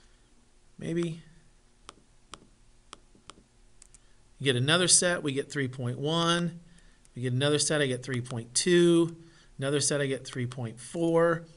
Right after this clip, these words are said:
three point zero, three point zero, three point one, and so on. That's gonna get us to some certain properties about the variance. The first important property of the sampling distribution of the variance is that the sample variances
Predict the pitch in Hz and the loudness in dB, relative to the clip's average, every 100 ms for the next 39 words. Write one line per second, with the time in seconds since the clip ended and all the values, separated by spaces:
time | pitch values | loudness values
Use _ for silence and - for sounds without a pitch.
0 | - - - - - - - 127 123 127 | -20 -20 -20 -20 -20 -20 -8 -6 -4 -4
1 | 123 120 123 147 143 139 139 127 131 120 | -6 -4 -2 0 0 0 0 -2 -2 -4
2 | 123 123 120 120 131 127 127 127 123 120 | -2 -6 -4 -2 -2 0 0 -2 -2 -6
3 | 120 123 120 127 185 - 170 127 107 117 | -6 -8 -4 2 2 4 2 2 -2 -8
4 | - - - - - - - - - - | -10 -20 -20 -20 -20 -20 -20 -20 -20 -20
5 | - - _ - 160 185 202 190 156 170 | -20 -20 _ 2 2 2 0 0 0 0
6 | 165 165 - 156 151 156 147 135 135 127 | 2 2 2 2 2 2 -2 -2 -2 -6
7 | - 123 117 113 117 123 - - - - | -4 -4 -2 -4 -4 -4 -8 -18 -20 -20
8 | - 127 123 123 127 143 175 127 - - | -14 -6 -4 -4 -2 0 0 0 -6 -12
9 | - - - - - 139 - 190 190 175 | -14 -16 -20 -20 -8 -8 4 6 6 2
10 | 175 170 143 156 165 175 170 160 131 135 | 2 2 0 0 0 2 2 2 2 0
11 | 127 147 151 151 143 143 151 147 147 143 | 2 2 0 0 -2 0 -2 0 0 0
12 | 135 127 139 143 143 139 - - 143 135 | -2 -4 0 0 0 -4 -8 -6 -4 -4
13 | 127 131 160 151 156 131 139 139 139 147 | -4 -2 2 2 2 0 0 0 0 -2